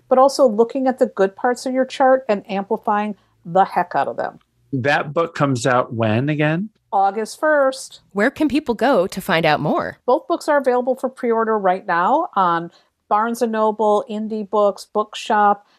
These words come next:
Speaker 1: Amazon, so you can get that there. You can also visit my website, the tarot lady dot com, click on books, and you'll find the information about all my books.
Speaker 2: Order your books now,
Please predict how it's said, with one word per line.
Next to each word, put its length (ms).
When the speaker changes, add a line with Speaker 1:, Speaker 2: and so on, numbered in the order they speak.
Speaker 1:
Amazon, 680
so 180
you 180
can 220
get 220
that 260
there. 360
You 100
can 120
also 220
visit 240
my 140
website, 540
the 60
tarot 300
lady 220
dot 240
com, 340
click 260
on 160
books, 600
and 140
you'll 100
find 220
the 60
information 460
about 160
all 200
my 140
books. 500
Speaker 2:
Order 240
your 140
books 300
now, 360